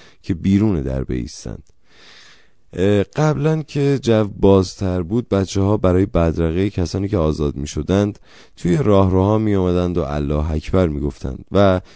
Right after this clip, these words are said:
شعارهای اسلامی می‌دادند و صلوات می‌فرستادند.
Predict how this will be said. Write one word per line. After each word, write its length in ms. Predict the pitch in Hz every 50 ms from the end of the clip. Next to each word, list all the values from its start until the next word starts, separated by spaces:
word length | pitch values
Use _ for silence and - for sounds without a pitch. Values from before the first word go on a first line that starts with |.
| - -
شعارهای 720 | - - 117 107 104 101 107 113 120 127 127 92 67 76
اسلامی 540 | 90 92 - - - 76 78 82 87 95 107
می‌دادند 600 | 117 117 107 104 98 95 - 95 92 92 90 85
و 40 | 92
صلوات 640 | - - - 87 80 78 78 80 95 101 - -
می‌فرستادند. 680 | 78 73 - - - - - - 60 58 55 57 55